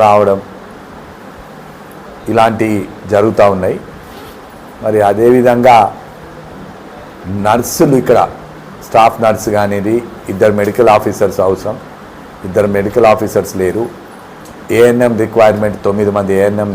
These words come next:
రిక్వైర్‌మెంట్ ఉంది. So ల్యాబ్ టెక్నీషియన్ రిక్వైర్‌మెంట్ ఉంది. ఇవన్నీ లేవని మరి ఇప్పుడున్న ప్రస్తుత మెడికల్ ఆఫీసర్ గారు వారు చెప్పడం జరిగింది. తప్పకుండా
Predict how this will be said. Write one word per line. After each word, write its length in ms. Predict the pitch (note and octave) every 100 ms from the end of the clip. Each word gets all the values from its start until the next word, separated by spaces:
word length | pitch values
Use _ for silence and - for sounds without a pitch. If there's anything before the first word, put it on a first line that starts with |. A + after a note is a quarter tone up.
| F#2
రిక్వైర్‌మెంట్ 520 | G2 G2 F2+ F#2 F#2
ఉంది. 200 | F2 F#2 A#2 - - - - - - - - - - - - -
So 80 | A2+ G#2 G2+
ల్యాబ్ 220 | G#2+ - A#2
టెక్నీషియన్ 500 | A2+ A#2 A2+ A#2 G2+
రిక్వైర్‌మెంట్ 500 | G2+ G#2+ G2 F#2+ F#2+ F2+
ఉంది. 140 | A#2+ C#3
ఇవన్నీ 340 | F2+ G#2 A#2+ G#2+ G#2 - - F2 F2
లేవని 420 | A2 C3 B2+ C#3+ G3 - - - - - - - - - G2+
మరి 140 | G#2 G#2
ఇప్పుడున్న 360 | G#2+ G#2+ A#2 A#2 G#2 - - - -
ప్రస్తుత 320 | G#2 - A2+ G#2
మెడికల్ 280 | G2 G#2+ G2+
ఆఫీసర్ 360 | G2 F#2+ G2 F#2+
గారు 240 | F#2 F#2+ F#2+ E2+ - - - - - - -
వారు 160 | F#2+ F2+ G#2
చెప్పడం 320 | F#2+ G#2+ G2+ G2
జరిగింది. 380 | F#2+ F#2 G2+ F#3 - - - - - - - - - -
తప్పకుండా 540 | F#2 A2 A#2+ A#2 B2